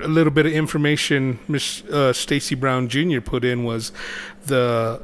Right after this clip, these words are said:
the name skunk ape. It don't come from the smell of the creature. I guess, uh, there was one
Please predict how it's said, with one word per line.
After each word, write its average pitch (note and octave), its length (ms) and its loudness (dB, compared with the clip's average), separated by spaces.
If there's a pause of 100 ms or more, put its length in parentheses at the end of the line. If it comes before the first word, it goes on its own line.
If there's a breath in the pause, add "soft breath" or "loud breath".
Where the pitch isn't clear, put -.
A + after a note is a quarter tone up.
the B2+ 260 -4
name C3+ 400 0
skunk G3+ 500 -2
ape. A#2 200 0 (300 loud breath)
It C#3 140 -2
don't E3 320 2
come D3 460 0
from C3+ 340 -2
the B2 60 -2
smell C3+ 460 0
of A2+ 100 -2
the A2 80 -6
creature. A#2 540 -6 (460 loud breath)
I C3 120 -4
guess, C3+ 400 0
uh, B2+ 400 2 (1300)
there D#3+ 220 2
was D3 200 2
one C#3+ 580 0